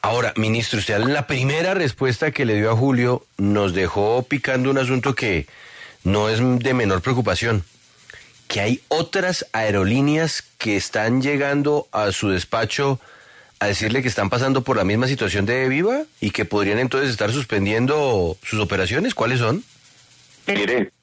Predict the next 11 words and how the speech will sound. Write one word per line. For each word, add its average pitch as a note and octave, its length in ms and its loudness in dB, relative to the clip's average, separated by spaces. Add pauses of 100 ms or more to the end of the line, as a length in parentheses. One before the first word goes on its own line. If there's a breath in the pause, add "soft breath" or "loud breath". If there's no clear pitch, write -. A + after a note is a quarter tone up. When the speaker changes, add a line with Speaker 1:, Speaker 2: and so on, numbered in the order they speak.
(160)
Speaker 2:
iata B2 560 -2 (1080)
tiene A#2 500 0
un A2+ 240 2
informe A2+ 600 0 (360)
donde G#2+ 320 0
presenta G2 500 0
la A#2+ 160 0
situación G2 600 0
de A2 120 0
las G#2+ 180 -2
aerolíneas F#2 680 0